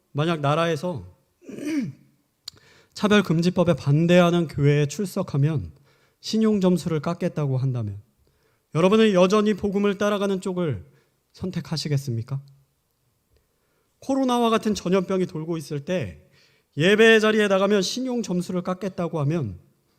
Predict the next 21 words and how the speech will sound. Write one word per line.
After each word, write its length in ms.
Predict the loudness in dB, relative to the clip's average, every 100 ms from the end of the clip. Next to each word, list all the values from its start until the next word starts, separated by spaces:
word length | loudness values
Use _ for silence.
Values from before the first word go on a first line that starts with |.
| _ _ _ -6
여러분, 220 | -2 0
예배 340 | 0 2 2 2
자리에 260 | 0 0
나올 220 | 0 -2 -4
수 160 | -8
있겠습니까? 640 | -10 -12 -10 -10 -10 -14 -18 _ _ _ _ _ _ _ _ _ _ _ _ _
주변 320 | -4 2 4
사람들에게, 960 | 2 0 0 0 0 0 0 -4 -12 _
직장 400 | -10 -6 0 0
동료들에게 760 | 0 0 0 0 -2 -4 -6 -8 -18 _
복음을 400 | -8 -2 0 0
전하다가 640 | -2 -2 -2 -2 -6 -10 -12 _ _ _ -14
신고당하면 880 | -10 -6 -6 -4 -4 -6 -8 -12 -18 _ _ _ _
신용 340 | -8 -4 -2 -2
점수를 380 | -2 -4 -4 -4
깎겠다고 560 | -4 -4 -2 -2 -2
하면 260 | -2 -4 -6 -12 _ _ _
복음 280 | -2 0 0
전할 260 | 2 2
수 140 | 0 -4
있을까요? 480 | -8 -10 -10 -12